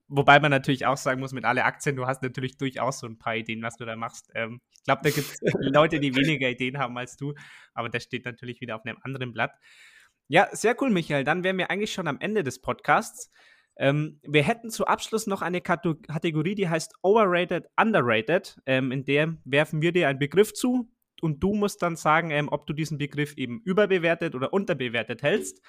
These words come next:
Speaker 1: Ähm, und dazu vielleicht noch eine kurze Begründung abgeben.
Speaker 2: Okay.
Speaker 1: Bist du bereit dafür?
Speaker 2: Also ob ich den Begriff für überbewertet halte?
Speaker 1: Genau, oder ob du das,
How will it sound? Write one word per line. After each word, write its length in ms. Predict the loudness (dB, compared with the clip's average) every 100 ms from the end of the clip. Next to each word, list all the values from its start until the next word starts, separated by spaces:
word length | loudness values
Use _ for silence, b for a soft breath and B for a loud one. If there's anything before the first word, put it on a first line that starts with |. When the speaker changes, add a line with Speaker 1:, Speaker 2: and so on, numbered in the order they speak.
| b b b b 0
Speaker 1:
Ähm, 440 | 2 4 2 -4 -4
und 160 | 0
dazu 220 | 2 2 0
vielleicht 300 | 2 0 0
noch 80 | -2
eine 100 | 0
kurze 340 | 2 2 2
Begründung 500 | -2 -2 0 0 -2
abgeben. 480 | -4 -10 -12 -12 -14 _ _ _ _ -6
Speaker 2:
Okay. 360 | -4 -2 -4 -10 -2
Speaker 1:
Bist 180 | 2 2
du 60 | 6
bereit 300 | 8 8 6
dafür? 320 | 2 0 -8 -8 -16 -16 -20 _ _ _ _ _ _ -10
Speaker 2:
Also 180 | -2 2
ob 100 | 2
ich 80 | 4
den 180 | 4
Begriff 500 | 6 4 6 4 4
für 120 | 0 2
überbewertet 680 | 6 6 8 8 6 4
halte? 240 | 2 2 2
Speaker 1:
Genau, 200 | 4 6
oder 160 | 6 4
ob 120 | 2
du 100 | 2
das, 280 | 2 2